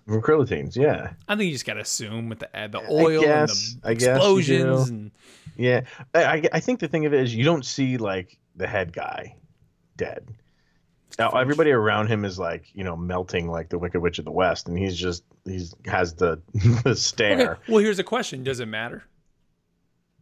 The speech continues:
Speaker 2: Would it matter now? Now that the oil is gone,
Speaker 1: Okay.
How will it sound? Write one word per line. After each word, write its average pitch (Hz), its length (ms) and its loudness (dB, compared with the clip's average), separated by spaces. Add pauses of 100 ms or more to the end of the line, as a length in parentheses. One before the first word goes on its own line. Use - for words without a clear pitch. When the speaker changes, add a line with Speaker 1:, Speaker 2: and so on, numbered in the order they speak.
(440)
Speaker 2:
Would 160 120 0
it 139 60 -2
matter 135 320 -4
now? 110 220 -6
Now 135 200 -2
that 151 120 -8
the 151 180 -2
oil 180 320 2
is 175 160 -2
gone, 120 480 -6 (760)
Speaker 1:
Okay. 90 420 0